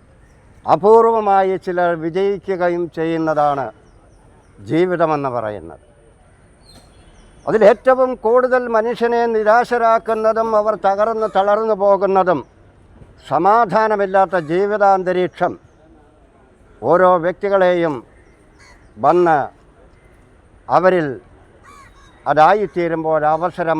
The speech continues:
അവരിലേക്ക് വരുമ്പോഴാണ്. എന്നാൽ അങ്ങനെയുള്ള അവസരങ്ങളിൽ ഒരു മനുഷ്യൻ ഏറ്റവും ബലമുള്ളവനായി നിൽക്കുവാനാണ് വിശുദ്ധ ബൈബിൾ പറയുന്നത്,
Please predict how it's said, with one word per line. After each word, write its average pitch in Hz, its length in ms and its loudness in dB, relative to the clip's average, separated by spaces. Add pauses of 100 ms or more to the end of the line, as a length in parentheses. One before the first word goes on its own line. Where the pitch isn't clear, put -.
അവരിലേക്ക് 160 520 -4
വരുമ്പോഴാണ്. 143 600 -4 (1800)
എന്നാൽ 262 320 6
അങ്ങനെയുള്ള 269 460 0 (120)
അവസരങ്ങളിൽ 247 760 -2
ഒരു 233 200 -2
മനുഷ്യൻ 226 460 -4
ഏറ്റവും 233 400 -2 (100)
ബലമുള്ളവനായി 233 920 0 (100)
നിൽക്കുവാനാണ് 202 800 0
വിശുദ്ധ 196 260 -6 (100)
ബൈബിൾ 190 300 -2 (140)
പറയുന്നത്, 170 600 -2